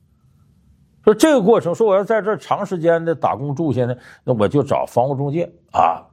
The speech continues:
给我这个租个房子。你在今天看好像普普通通，好像很难说这个行业能有多大的罪恶。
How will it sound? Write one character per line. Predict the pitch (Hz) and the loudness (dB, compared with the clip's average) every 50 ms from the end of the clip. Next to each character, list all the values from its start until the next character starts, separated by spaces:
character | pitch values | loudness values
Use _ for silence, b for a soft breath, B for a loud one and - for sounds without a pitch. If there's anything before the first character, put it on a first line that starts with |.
| _ _ - | _ _ -6
给 | - 104 | -2 0
我 | 104 95 90 | 0 2 2
这 | 90 110 | 2 0
个 | 110 98 | 0 -2
租 | - - 113 110 | -2 -2 -2 0
个 | 117 | 0
房 | - 80 62 80 107 | 0 -2 -2 -4 -4
子。 | 123 - - _ _ _ _ _ _ _ _ _ _ _ _ _ _ _ _ _ _ _ _ _ _ _ _ _ _ _ _ _ | -8 -8 -12 _ _ _ _ _ _ _ _ _ _ _ _ _ _ _ _ _ _ _ _ _ _ _ _ _ _ _ _ _
你 | - 202 | 2 4
在 | 247 285 - | 4 4 4
今 | - 277 294 302 | 2 2 2 2
天 | 214 220 220 | 2 2 2
看 | 214 247 220 | 2 2 0
好 | 143 113 92 | 0 0 -4
像 | 95 98 - | -6 -6 -8
普 | - - - 277 | -6 -6 -4 -2
普 | 285 160 | -2 -2
通 | - 113 95 | -4 -4 -6
通， | - - 71 - - _ _ _ _ _ _ _ _ _ _ _ _ _ _ _ _ _ _ _ _ _ - | -6 -8 -10 -12 -16 _ _ _ _ _ _ _ _ _ _ _ _ _ _ _ _ _ _ _ _ _ -2
好 | - 180 | 0 2
像 | 233 294 | 2 2
很 | - - - 113 113 | 0 0 0 0 2
难 | 165 226 254 | 2 0 2
说 | 208 240 233 | 0 0 -2
这 | 240 311 302 | 0 0 -2
个 | 262 180 | -2 -2
行 | - - 110 127 165 | -2 -2 0 0 2
业 | 175 156 135 | 2 0 0
能 | 120 123 143 | 0 -2 -2
有 | 139 107 92 | -2 -2 -4
多 | - - 80 101 | -6 -6 -4 -2
大 | 104 123 107 | 0 0 -2
的 | 95 | -2
罪 | 82 - - 98 78 | -6 -8 -10 -10 -8
恶。 | 76 80 76 | -10 -12 -16